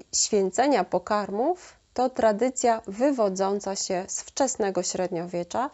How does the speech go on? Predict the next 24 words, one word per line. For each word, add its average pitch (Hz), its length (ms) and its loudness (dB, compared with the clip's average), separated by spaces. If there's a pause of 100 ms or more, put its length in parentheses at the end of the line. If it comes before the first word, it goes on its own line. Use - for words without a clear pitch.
(540)
a 220 140 0
korzenie 247 600 4
jej 233 360 6
sięgają 247 560 2
prawdopodobnie 202 1040 2
czasów 185 400 -4
pogańskich. - 840 -8 (560)
Pokarmy 226 580 4
święci 233 560 2
się 190 360 0
w - 60 -12
sobotę, 190 760 0 (240)
zwaną 190 540 0
Wielką 202 400 2
Sobotą, 180 600 -2 (520)
ale 277 260 4
spożywa 220 680 2
się - 160 -2
je 208 340 0 (120)
dopiero 254 540 2
podczas 220 720 0
niedzielnego 208 800 2
uroczystego 196 680 -2
śniadania. 165 580 -8